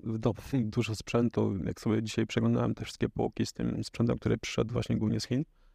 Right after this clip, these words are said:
to tam jest mnóstwo różnego rodzaju kamer, które, które, takich kamer szpiegowskich, kamer, które potrafią na, na dłuższy te-, e, e, na dłuższe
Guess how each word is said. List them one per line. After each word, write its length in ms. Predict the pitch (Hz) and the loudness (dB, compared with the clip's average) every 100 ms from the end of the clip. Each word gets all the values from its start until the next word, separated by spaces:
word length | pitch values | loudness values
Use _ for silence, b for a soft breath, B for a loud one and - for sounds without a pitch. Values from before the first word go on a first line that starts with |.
| _ _ _ - _ _ _ _ _ | _ _ _ -20 _ _ _ _ _
to 100 | 117 | 2
tam 160 | 120 120 | 6 4
jest 220 | 117 - | 2 2
mnóstwo 340 | 127 131 - 120 | 4 4 2 2
różnego 240 | 117 110 | 4 4
rodzaju 260 | 101 110 104 | 2 0 0
kamer, 460 | 113 117 113 110 B B _ | 2 4 2 0 B B _
które, 640 | - 113 113 113 113 113 - | -2 2 4 4 2 0 -2
które, 460 | - 117 113 113 | 2 4 4 2
takich 280 | - - 104 | -2 -4 -4
kamer 260 | - 104 101 | 0 0 0
szpiegowskich, 840 | - 110 117 113 - 110 107 104 | -2 2 4 2 0 2 2 2
kamer, 400 | 113 107 107 113 | 0 2 2 -2
które 300 | - 117 110 | 0 2 2
potrafią 480 | - - 113 113 113 | 0 -2 0 2 2
na, 260 | 113 117 | 2 0
na 160 | 117 113 | 0 0
dłuższy 400 | 110 - - 110 | -2 -4 -2 -2
te-, 260 | - 120 117 | 2 2 4
e, 200 | 120 120 | 2 0
e, 40 | 117 - 120 120 120 120 120 117 117 | -2 -4 -4 -2 -2 -2 -4 -8 -6
na 220 | 110 117 | 0 2
dłuższe 580 | 113 110 - 123 120 | 2 0 2 4 4